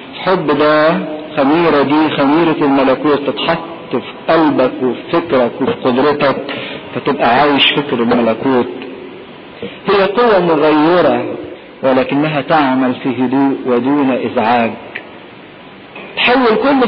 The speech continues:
صفات المجتمع اللي حواليها إلى صفاتها، تكسبها نفس الخصائص بتاعتها.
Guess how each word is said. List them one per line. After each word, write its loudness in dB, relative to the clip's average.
صفات 0
المجتمع 2
اللي 2
حواليها 2
إلى 2
صفاتها، -6
تكسبها 0
نفس 0
الخصائص 2
بتاعتها. 0